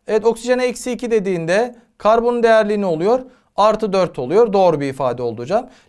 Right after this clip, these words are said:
Lewis yapısı bu şekilde demiş bakın. Bu şekilde olur mu? Tabii ki hayır hocam. Bu şekilde olması gerekirdi. Bağları da gösterdiğinde. Tabii Lewis dediğinde şu noktaları da ne yapmamız gerekiyor? Koymamız gerekiyor diyoruz hocam. Üç de yanlış oldu.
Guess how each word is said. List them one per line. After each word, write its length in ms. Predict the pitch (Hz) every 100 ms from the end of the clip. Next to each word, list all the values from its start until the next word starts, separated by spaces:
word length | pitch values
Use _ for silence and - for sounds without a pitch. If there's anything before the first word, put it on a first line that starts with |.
| 214
Lewis 300 | 269 262 262
yapısı 300 | 233 240 247
bu 60 |
şekilde 420 | 247 247 208 180
demiş 280 | 165 156 -
bakın. 400 | 156 - 247 254 - -
Bu 60 |
şekilde 360 | 226 262 254 233
olur 200 | 214 180
mu? 140 | 247
Tabii 240 | 254 208 165
ki 140 | 254
hayır 320 | 208 208 160
hocam. 380 | 135 139 220 262 - _ -
Bu 60 |
şekilde 340 | 214 196 196 233
olması 380 | 190 160 147 233
gerekirdi. 760 | 185 160 143 135 131 214 240 - _
Bağları 340 | 190 180 151 147
da 60 |
gösterdiğinde. 580 | 180 180 175 147 139 202
Tabii 240 | 202 175 190
Lewis 260 | 214 202
dediğinde 540 | 156 139 139 196 233 - _
şu 160 | - 208
noktaları 460 | 190 - 147 135
da 100 | 175
ne 60 | 214
yapmamız 380 | 180 - 135 127
gerekiyor? 460 | 135 123 - 220 240 - _ _
Koymamız 720 | 190 170 139 143 220 226 - _ _
gerekiyor 580 | 180 151 139 156 190 185
diyoruz 260 | 151 127
hocam. 300 | 120 160 214
Üç 180 | 202 -
de 60 | 143
yanlış 340 | 151 143 170
oldu. 360 | 208 202 226